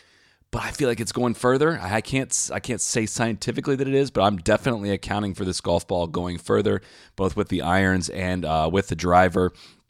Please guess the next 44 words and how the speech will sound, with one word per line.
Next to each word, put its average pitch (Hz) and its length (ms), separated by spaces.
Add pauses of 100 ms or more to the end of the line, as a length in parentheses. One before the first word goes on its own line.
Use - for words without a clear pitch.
(420)
And 104 160
now 113 220
you 135 140
can 113 160
get 113 200
the 135 100
triple 113 340
track 110 340
on 92 160
both 92 180
the - 80
Chrome 87 260
Soft - 320
and 101 180
the 107 60
Chrome 113 240
Soft 113 280
X. 107 260
You 92 80
can 85 80
get 82 140
it 78 80
in 78 80
Truvis. 131 480 (320)
You 92 80
can 92 80
get 87 140
it 65 80
yellow 123 460
or 117 280
just 110 180
plain 120 260
white. 107 280
I've - 100
actually 165 200
been 147 100
just - 120
using 127 280
plain 113 260
white 110 160
golf 101 240
ball, 76 160
kind 92 160
of 87 140